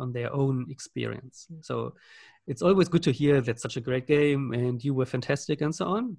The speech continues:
But it's so much more exciting to first take a moment to really sink, let the experience sink in. That's my taste. Um, I'm doing the orientation.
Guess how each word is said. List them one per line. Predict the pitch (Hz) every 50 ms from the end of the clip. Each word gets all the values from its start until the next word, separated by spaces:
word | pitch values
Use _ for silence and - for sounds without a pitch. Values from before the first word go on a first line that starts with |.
| _ -
But | 117 120 120 - -
it's | 143 123 - -
so | - - - 147 156
much | 160 156 - -
more | 135 120
exciting | 117 - - 117 113 120 120 127 127 131 131
to | - 127 - - _
first | - 127 127 127 123 - - _
take | - - 156 147 -
a | 123
moment | 120 117 107 113 113 117 -
to | - 120
really | 120 120 113 117 - - - - - - -
sink, | - - - - - - - 135 117 120 117 - _ _ _ _ -
let | 127 123 -
the | - -
experience | - 139 - - 156 143 120 107 135 - -
sink | - 120 - -
in. | 156 160 _ _ _ _
That's | - - - - - _ _ _ _ _ _ _ _ _ _ _ _ -
my | 147 123 110
taste. | 117 - - 139 - - - _ - - - - - - _ _ _ _ _ _ _ _ _ _ _ _ _ _ -
Um, | 139 135 135 -
I'm | 160 185 202
doing | 175 196 190 180
the | 156 160 131 139
orientation. | 143 135 131 120 117 117 - - 165 180 185 - - 190 180 185 185 185 180